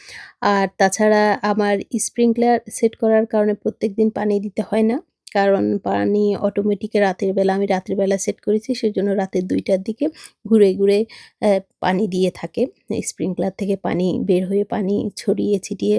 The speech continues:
দেওয়া হয়, যার কারণে আমাকে নিজেকে আর পানি দিতে হয় না। সেটা একটা। আর মাঝে মাঝে আগাছা পরিষ্কার করে দিতে হয়। তাছাড়া আমাদের গার্ডেনার আছে,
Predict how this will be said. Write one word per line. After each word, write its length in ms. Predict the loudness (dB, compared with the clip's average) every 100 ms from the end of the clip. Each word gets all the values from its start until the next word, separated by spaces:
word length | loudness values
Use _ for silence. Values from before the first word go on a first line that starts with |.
| 0
দেওয়া 260 | 0 -2
হয়, 200 | -2 -2
যার 160 | -2 -2
কারণে 200 | -2 -2
আমাকে 260 | -4 -4 -4
নিজেকে 340 | -4 -4 -6
আর 100 | -6
পানি 240 | -4 -4 -4
দিতে 240 | -4 -4 -4
হয় 220 | -2 -2
না। 160 | -2 -4 -8 -20 -20 -20 -20 -20 -8
সেটা 260 | -2 2 0
একটা। 240 | 2 0 2
আর 200 | 2 2 2
মাঝে 220 | 0 0
মাঝে 240 | 0 0 0
আগাছা 360 | 0 -2 -2 -4 0
পরিষ্কার 420 | -2 -2 -4 -8
করে 220 | -2 -2 0
দিতে 260 | -2 -2
হয়। 220 | 0 2 0 -2 0
তাছাড়া 380 | 0 2 2 2
আমাদের 260 | 0 0 0
গার্ডেনার 480 | 2 0 0 0 0
আছে, 260 | -2 -2